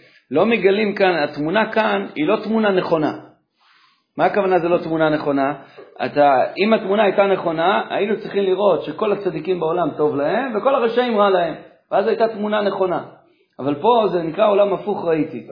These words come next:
למה הקדוש ברוך הוא בא, רוצה שתהיה פה בחירה. כדי שתהיה בחירה, צריך לייצר בלבול בהשגחה. שההשגחה לא תהיה גלויה. אם ההשגחה הייתה פה גלויה, אין הסתרה. אם אין הסתרה,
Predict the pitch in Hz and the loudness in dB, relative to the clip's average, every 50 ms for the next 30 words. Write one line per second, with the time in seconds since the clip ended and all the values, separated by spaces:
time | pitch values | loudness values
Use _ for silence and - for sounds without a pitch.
0 | 147 - 113 113 104 104 123 135 165 196 208 214 190 - 175 165 202 214 190 180 | -18 -16 -16 -14 -12 -6 0 2 2 2 2 2 0 0 -2 -2 -2 -4 -2 -2
1 | 190 190 190 196 196 175 156 180 202 226 226 196 170 170 - 208 196 - - 185 | -2 -2 0 0 0 2 4 4 4 4 4 2 2 0 -2 -4 -6 -2 0 0
2 | 196 196 202 185 160 - 165 - 170 165 165 143 - - - - - _ _ _ | 0 0 -2 -6 -10 -10 -10 -8 -6 -4 -4 -4 -4 -6 -10 -20 -20 _ _ _
3 | _ - 139 196 226 220 233 220 - 196 190 190 190 - 165 170 156 151 156 185 | _ -6 -4 -2 -2 -2 -4 -2 0 0 0 0 0 -4 -8 -4 -2 0 2 2
4 | 226 247 233 - - - - - - - - 175 202 214 214 208 190 165 - 226 | 0 0 -4 -8 -16 -20 -20 -20 -20 -6 -2 -2 -2 0 2 2 2 2 4 2
5 | 226 208 180 180 190 185 180 247 262 233 190 185 165 143 135 131 143 127 131 120 | 2 2 2 0 -2 -2 -2 -2 -2 0 0 0 0 0 -2 -4 -6 -6 -6 -10
6 | - - - _ _ _ _ _ - - 143 143 135 175 175 233 247 240 240 226 | -12 -14 -18 _ _ _ _ _ -8 -6 -6 -4 -4 -2 0 2 2 2 2 2
7 | 247 233 214 180 170 180 180 175 160 143 120 - - - - - _ _ _ - | 2 2 2 2 2 2 4 4 4 4 2 0 -4 -10 -18 -20 _ _ _ -2
8 | 196 247 247 233 202 180 180 208 196 208 196 185 - 185 180 180 180 160 147 151 | 0 2 4 2 2 2 0 2 2 4 2 4 2 2 0 0 -2 0 2 2
9 | 151 151 165 196 233 - - - 277 277 247 - - - 180 147 123 - - - | 4 4 4 4 2 2 0 -2 -2 -2 -4 -4 -2 -2 -2 -2 -4 -8 -14 -18
10 | - _ _ _ _ _ _ - 165 190 233 240 220 202 190 196 - 190 180 175 | -20 _ _ _ _ _ _ -2 0 0 2 4 4 2 2 2 2 2 2 4
11 | 175 190 220 240 233 | 4 4 4 2 0